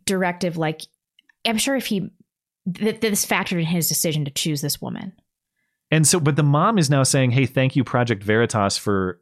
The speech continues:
Speaker 2: for breaking this story." I assume the marriage is off then? I don't understand the
Speaker 1: Oh, yeah, of
Speaker 2: relationship of all
Speaker 1: course.
Speaker 2: these people.
Speaker 1: Yeah,
Speaker 2: So
Speaker 1: but
Speaker 2: how
Speaker 1: I mean, the first line of defense here, I'm not saying that this guy doesn't deserve wh-, whatever crimes we can throw at him for this.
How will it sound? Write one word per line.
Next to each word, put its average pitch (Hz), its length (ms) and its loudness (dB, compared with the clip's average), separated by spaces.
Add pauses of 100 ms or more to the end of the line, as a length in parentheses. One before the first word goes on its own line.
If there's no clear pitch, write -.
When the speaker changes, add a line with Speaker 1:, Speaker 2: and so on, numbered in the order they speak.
Speaker 2:
for 101 220 -4
breaking 107 580 -2
this 87 160 -2
story." 143 460 0
I 117 80 2
assume 131 300 2
the 123 60 4
marriage 120 300 4
is 107 140 0
off 117 300 0
then? 185 220 0
I 143 140 2
don't 226 160 2
understand 160 480 2
the 127 60 4
Speaker 1:
Oh, 107 80 2
yeah, - 0 -
of 101 140 2
Speaker 2:
relationship - 320 2
of - 60 2
all 131 60 0
Speaker 1:
course. 104 120 2
Speaker 2:
these 101 140 0
people. - 380 0 (460)
Speaker 1:
Yeah, 339 180 0
Speaker 2:
So 160 140 4
Speaker 1:
but - 80 2
Speaker 2:
how 311 100 4
Speaker 1:
I - 40 4
mean, 285 40 0
the 285 60 -2
first 339 400 0
line 262 260 0
of 226 60 -2
defense 196 440 -2
here, 151 300 -2
I'm 208 80 0
not 240 160 0
saying 220 200 0
that 185 60 -2
this 175 140 -2
guy 170 160 -2
doesn't 165 220 -2
deserve 165 260 -4
wh-, 214 300 -4
whatever 247 380 -2
crimes 170 440 -4
we 156 80 -2
can 151 160 -4
throw 143 420 -4
at 143 160 -6
him 139 300 -8
for 160 140 -6
this. 139 300 -6